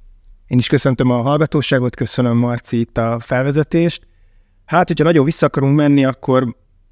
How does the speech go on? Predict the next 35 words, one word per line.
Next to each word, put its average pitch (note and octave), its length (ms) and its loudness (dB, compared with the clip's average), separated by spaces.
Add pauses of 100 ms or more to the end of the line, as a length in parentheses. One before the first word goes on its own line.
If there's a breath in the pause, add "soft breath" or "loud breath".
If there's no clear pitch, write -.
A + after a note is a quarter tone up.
én C3 460 0 (100)
azok C#3 260 -2
közé, C3 200 0
közé C3 240 0
az B2+ 120 2
emberek B2 340 2
közé A#2+ 300 0
tartozom, C#3 840 0
akik A#2+ 640 -2
mondhatjuk, A#2 400 -2
hogy A2+ 120 0
világéletükbe A2+ 840 0
eltések G#2+ 840 -2
voltak, D#3 580 2
és A#2 360 -2 (500 soft breath)
én A#2 140 -2
a A#2 80 4
T B2 200 2
T B2+ 140 2
K-n A#2+ 180 2
kezdtem A#2 420 0
meg A#2 160 2
a A#2 60 2
tanulmányaimat, A#2 840 0
ahogy A2+ 120 0
az A2+ 100 -2
elhangzott, A2+ 600 0
ö, A2 180 2
akkor B2 320 -2
még A2+ 140 2
úgy A2+ 140 -4
hívtuk, A2+ 260 -4
hogy A#2 120 -2
környezettudományi A2+ 960 2
szakon, C#3+ 580 0